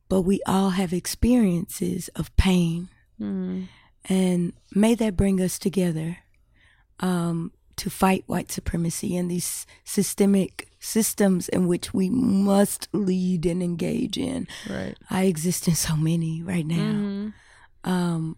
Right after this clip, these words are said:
Speaker 1: which have, you know, formed my identity and what I must do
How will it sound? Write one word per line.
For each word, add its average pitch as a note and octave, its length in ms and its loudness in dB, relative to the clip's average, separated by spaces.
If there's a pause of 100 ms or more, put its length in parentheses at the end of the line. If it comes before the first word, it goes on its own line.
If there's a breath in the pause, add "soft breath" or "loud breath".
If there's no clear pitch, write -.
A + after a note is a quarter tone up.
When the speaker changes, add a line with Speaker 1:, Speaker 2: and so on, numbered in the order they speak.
Speaker 1:
which G3+ 300 2
have, F3 540 -2 (100)
you A3 140 4
know, F3 180 2
formed F#3 360 0
my F#3 180 0
identity F3 560 2
and D#3+ 160 -4
what G3 180 0
I F#3+ 100 -2
must F3+ 340 0
do G#3 260 -2